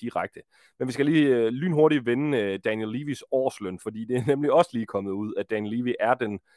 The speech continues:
bedst betalte, øh, chairman, øh, i, i Premier League på nuværende tidspunkt, og han er oppe og kilde omkring de seksoghalvtreds millioner om året for, øh, for at besidde den stilling, som han gør.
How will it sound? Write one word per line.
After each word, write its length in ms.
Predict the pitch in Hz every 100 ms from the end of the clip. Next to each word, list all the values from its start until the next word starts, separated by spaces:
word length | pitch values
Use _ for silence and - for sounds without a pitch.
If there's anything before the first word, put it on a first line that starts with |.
| _ _
bedst 200 | 135 -
betalte, 440 | 107 - 120 113 107
øh, 320 | 92 90 92
chairman, 520 | - 120 123 98 92 98 107
øh, 260 | 95 92
i, 220 | 107 104 -
i 120 | 120
Premier 320 | - 127 131
League 160 | 107 113
på 60 | 107
nuværende 280 | 110 98 -
tidspunkt, 400 | 123 - 98 92
og 160 | 95
han 160 | 95 98
er 40 |
oppe 180 | 101 117
og 60 | -
kilde 240 | 117 120
omkring 380 | 104 113 107 101
de 120 | 95 _ _ _
seksoghalvtreds 640 | - 123 113 98 - 110 -
millioner 420 | 107 107 123 113
om 120 | 98
året 340 | 95 117 110 92
for, 200 | 113 101
øh, 220 | 98 87 -
for 80 | 110
at 60 |
besidde 280 | 101 - 113
den 120 | 107
stilling, 280 | 101 113 113
som 140 | 110 92
han 140 | 90
gør. 280 | 87 104